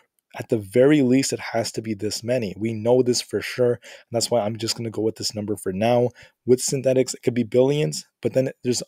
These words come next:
a lot more to this story than that. It's not like that's the only thing that's gonna push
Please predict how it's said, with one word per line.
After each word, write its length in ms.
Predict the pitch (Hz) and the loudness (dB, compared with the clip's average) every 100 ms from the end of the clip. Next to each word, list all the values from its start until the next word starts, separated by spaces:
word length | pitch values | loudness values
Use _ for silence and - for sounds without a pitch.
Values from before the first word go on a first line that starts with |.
| _ | _
a 40 | |
lot 340 | 113 113 139 139 | -2 2 2 2
more 220 | 131 135 | 2 0
to 120 | - | 0
this 140 | 120 - | -2 -2
story 380 | - 123 120 | 2 4 4
than 220 | 117 92 92 | 4 -2 2
that. 360 | 151 113 98 - - - - | 2 2 -2 -10 -20 -20 -8
It's 140 | - | -4
not 80 | 131 | -2
like 140 | 139 | 0
that's 160 | 123 - | -2 0
the 160 | 127 | 0
only 300 | 120 127 131 | 0 -2 -6
thing 160 | 120 117 | -8 -8
that's 140 | 113 | -8
gonna 160 | - 117 | -6 -8
push 240 | - 117 | -6 -8